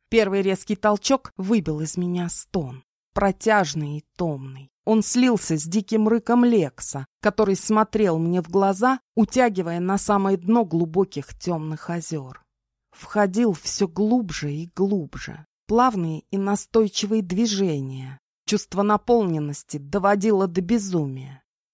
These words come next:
Я подалась вперёд, вцепившись в мощные предплечья Лекса. Рванула рубашку, оголяя его мощный торс. Он продолжал входить в меня до упора,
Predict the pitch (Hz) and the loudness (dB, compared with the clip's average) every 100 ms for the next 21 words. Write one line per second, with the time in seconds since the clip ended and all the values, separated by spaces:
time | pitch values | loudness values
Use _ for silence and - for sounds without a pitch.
0 | - 190 196 190 214 208 190 - - 226 | -4 -2 0 2 2 4 0 -4 -4 0
1 | 240 247 - _ - - 202 220 208 - | 2 2 0 _ -10 -6 -4 -4 -4 -4
2 | 156 - 175 185 170 - 180 175 190 - | -6 -8 -4 -2 -2 0 -2 -2 -4 -4
3 | - 180 156 - 185 180 147 - - - | -4 -4 -4 -2 -2 -2 -6 -10 -14 -14
4 | 147 _ _ - 190 196 214 214 180 180 | -16 _ _ -6 -2 2 2 2 2 2
5 | 202 190 240 - - 151 151 175 170 160 | 2 2 0 0 -8 -8 -6 -4 -2 -4
6 | 165 165 185 185 165 - - 190 - 165 | -4 -4 -6 -4 -4 -6 -2 -4 -2 -4
7 | 139 127 - - _ _ _ - 190 - | -4 -8 -18 -20 _ _ _ -6 -6 -4
8 | 202 196 202 196 190 - 202 190 214 - | 0 2 4 4 2 2 -2 0 -4 -6
9 | 160 156 151 143 139 151 208 226 - 226 | -6 -6 -6 -8 -6 2 2 2 -2 -2
10 | 190 147 143 131 | -2 -2 -8 -12